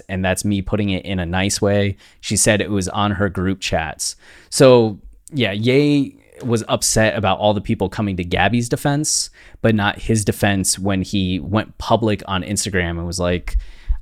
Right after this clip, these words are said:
"Uh, I can't go to my kid's birthday party. They won't tell me where it is, where she is.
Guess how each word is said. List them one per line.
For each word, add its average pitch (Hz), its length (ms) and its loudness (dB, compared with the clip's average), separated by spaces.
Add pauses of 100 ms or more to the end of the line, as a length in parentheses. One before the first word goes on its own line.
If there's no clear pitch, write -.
"Uh, 90 760 4
I 95 220 0
can't 95 300 -2
go 98 140 2
to 98 80 2
my 90 160 0
kid's 92 260 -2
birthday 143 320 4
party. 131 400 4
They 104 140 2
won't 90 220 -4
tell 92 180 -2
me 92 200 -2
where 87 300 0
it 85 60 0
is, 135 360 6
where 101 200 4
she 120 240 2
is. 113 560 4